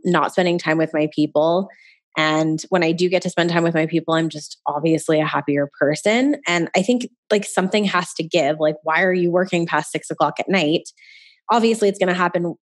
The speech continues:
once in a while, but it sh-, really shouldn't be happening on a weekly basis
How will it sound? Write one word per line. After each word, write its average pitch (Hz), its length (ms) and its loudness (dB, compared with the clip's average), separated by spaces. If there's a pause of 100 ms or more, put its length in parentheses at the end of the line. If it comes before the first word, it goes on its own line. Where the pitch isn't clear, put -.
once 185 320 -2
in 160 60 -2
a 139 80 0
while, 185 320 2
but 170 120 0
it 156 80 -2
sh-, - 140 -12 (100)
really 262 240 2
shouldn't 202 260 -2
be 175 80 -6
happening 160 480 -2
on 120 120 -4
a 80 40 -4
weekly - 380 -4
basis - 600 -16